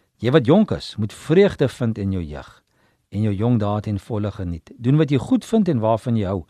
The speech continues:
maar moenie vergeet dat God van jou rekenskap gaan eis oor alles nie." So, oor, ehm, vrygewigheid net gou die volgende paar gedagtes.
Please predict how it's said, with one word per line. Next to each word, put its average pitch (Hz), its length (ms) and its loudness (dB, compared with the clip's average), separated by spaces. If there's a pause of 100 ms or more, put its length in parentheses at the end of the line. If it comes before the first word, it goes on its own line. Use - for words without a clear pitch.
(320)
maar 87 220 -8
moenie 131 300 4
vergeet 175 520 -2 (220)
dat - 200 -12
God 160 260 -2
van 104 140 -6
jou 95 120 -4
rekenskap 120 640 -4
gaan 110 180 -8
eis - 240 -6
oor 98 140 -6
alles 95 320 -6
nie." 71 140 -12 (760)
So, 143 280 6 (320)
oor, 156 300 4 (440)
ehm, 104 380 -4 (720)
vrygewigheid 143 720 2
net 143 160 2
gou 160 100 4
die 135 100 2
volgende 135 320 2
paar 117 220 2
gedagtes. 95 560 -6